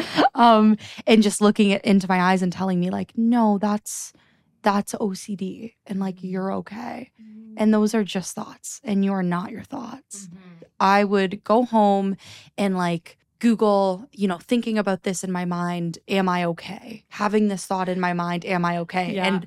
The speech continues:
Speaker 1: we didn't have as much information back then about mental health. A lot of these places would be like, "Here's an institution you can go to. It's a mental hospital."
Speaker 2: I
Speaker 1: And I'd be
Speaker 2: know.
Speaker 1: like, "Oh my God,
Speaker 2: Yeah.
Speaker 1: I am crazy." Like, that transpired in me pushing people away,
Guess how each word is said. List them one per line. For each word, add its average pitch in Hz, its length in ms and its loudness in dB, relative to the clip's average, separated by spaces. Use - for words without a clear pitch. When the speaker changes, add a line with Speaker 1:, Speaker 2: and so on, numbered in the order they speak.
Speaker 1:
we 220 280 2
didn't 202 180 -2
have 190 120 0
as 180 100 -4
much 180 200 -6
information 208 600 0
back 170 280 -6
then 175 180 -2
about 175 240 -2
mental 196 260 -6
health. 247 460 -6
A 208 40 2
lot 208 180 4
of 214 60 -4
these 226 140 2
places 202 340 0
would 240 180 -2
be 190 140 -8
like, 175 260 0
"Here's 196 340 0
an 226 80 4
institution 254 640 0
you 294 100 2
can 285 160 0
go 339 220 2
to. 277 400 -2
It's 254 160 4
a 349 80 4
mental 330 340 4
hospital." 269 420 4
Speaker 2:
I 294 120 6
Speaker 1:
And 240 60 2
I'd 240 40 4
be 240 60 6
Speaker 2:
know. 247 60 4
Speaker 1:
like, 214 240 6
"Oh 494 320 8
my 508 220 8
God, 523 640 8
Speaker 2:
Yeah. 349 300 2
Speaker 1:
I 427 340 8
am 480 60 -6
crazy." 320 640 4
Like, 214 160 4
that 196 160 6
transpired 180 520 4
in 170 140 2
me 160 220 0
pushing 165 360 -6
people 170 300 -6
away, 220 520 2